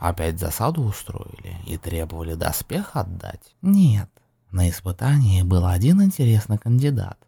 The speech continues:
Он превзошёл все мои ожидания и представления. Я до сих пор не могу полностью его просчитать». «Мам, ты не понимаешь, мне приходится напрягаться».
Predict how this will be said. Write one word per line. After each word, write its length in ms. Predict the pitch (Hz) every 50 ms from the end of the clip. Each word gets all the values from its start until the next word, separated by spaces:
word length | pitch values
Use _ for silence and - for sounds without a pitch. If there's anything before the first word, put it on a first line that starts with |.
| _ _ -
Он 340 | 80 80 85 85 80 80 82
превзошёл 680 | 85 90 85 85 85 85 80 80 - - 85 82 82
все 260 | - - - 92 87 85
мои 240 | 85 85 82 82
ожидания 840 | 82 85 82 80 85 85 85 85 85 90 90 87 90 87 85 87 87 90
и 100 | 82 90
представления. 1000 | - - 120 - - - - 151 156 156 156 139 104 95 - - 85 - - - _ _ _ -
Я 220 | 92 87 92 98
до 60 | 113
сих 280 | 123 - 185 185 - -
пор 320 | - - 107 85 87 87
не 80 | 87 87
могу 300 | 85 82 82 85 85 82
полностью 760 | - - 92 107 113 101 85 90 - - - 90 87 85 85
его 240 | 82 85 82 85 82
просчитать». 920 | 85 - 90 92 - - - - 151 160 _ - 92 - - - - _ _ _ -
«Мам, 600 | - 90 98 95 95 92 87 90 90 90 90 90
ты 140 | - 127
не 120 | 160 170 170
понимаешь, 760 | - 170 175 185 190 190 185 151 117 104 98 95 - - _ -
мне 320 | 90 90 87 87 82 82
приходится 720 | 87 87 87 82 80 92 90 92 90 87 90 90 - - 95
напрягаться». 720 | 104 113 - 139 156 170 165 135 101 95 - - -